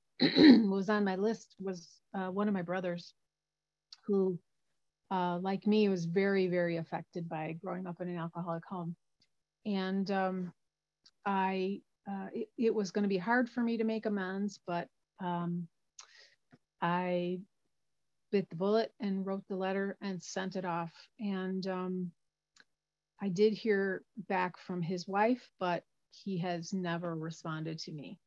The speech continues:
And he never, um, has acknowledged that I made amends, and there is no contact an-, anymore.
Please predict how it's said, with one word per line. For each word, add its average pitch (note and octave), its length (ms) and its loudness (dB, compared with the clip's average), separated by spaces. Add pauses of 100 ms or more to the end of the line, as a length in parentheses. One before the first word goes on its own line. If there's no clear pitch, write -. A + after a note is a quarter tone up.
(140)
And F3+ 180 -8
he F#3 160 -4
never, F3 640 -4
um, F3 340 -10
has F3+ 200 -6
acknowledged E3 760 -8 (480)
that F3 140 -6
I E3 240 -4
made G#3+ 240 0
amends, A3+ 520 -2 (420)
and F#3 280 -4 (540)
there F#3 180 0
is E3+ 160 -4
no E3+ 240 -2
contact D#3+ 640 -8 (160)
an-, F#3 160 -6
anymore. E3+ 560 -4